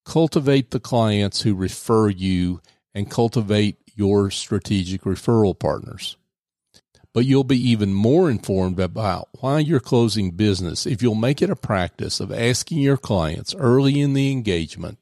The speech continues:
a question somewhat like this. "What was the tipping point that made you decide to hire me?" Ask questions like this, and you'll discover the intangibles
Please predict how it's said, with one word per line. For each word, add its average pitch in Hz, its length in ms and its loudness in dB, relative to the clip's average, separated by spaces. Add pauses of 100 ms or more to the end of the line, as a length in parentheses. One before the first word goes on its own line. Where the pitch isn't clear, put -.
(640)
a 127 60 -14
question 143 440 0
somewhat 127 420 2
like 98 260 -2
this. - 400 -6 (640)
"What 190 240 0
was 156 220 2
the 131 100 -2
tipping 123 500 -2
point - 480 -8 (460)
that 113 160 -2
made 117 340 2
you 120 100 4
decide 98 540 0
to 85 80 -4
hire 87 320 -2
me?" - 240 -14 (1600)
Ask 156 240 2
questions 131 420 0
like 113 280 0
this, 107 500 2
and 98 200 -2
you'll 110 160 4
discover 101 520 0
the 90 200 0
intangibles 82 800 0